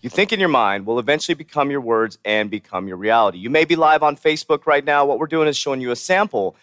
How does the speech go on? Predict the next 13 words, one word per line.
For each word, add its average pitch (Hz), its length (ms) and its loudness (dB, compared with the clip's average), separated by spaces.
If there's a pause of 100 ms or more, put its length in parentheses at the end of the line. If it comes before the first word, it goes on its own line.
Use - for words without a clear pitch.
(200)
of 123 100 0
what 165 140 4
we 175 80 2
bring 165 240 0
to - 100 -10
you 139 120 -4 (100)
every 160 280 0
single 156 320 -2
day 120 340 0 (200)
on 107 220 -4
iTunes, 123 640 0 (320)
Libsyn, 120 560 0 (240)
Stitcher, 120 720 -2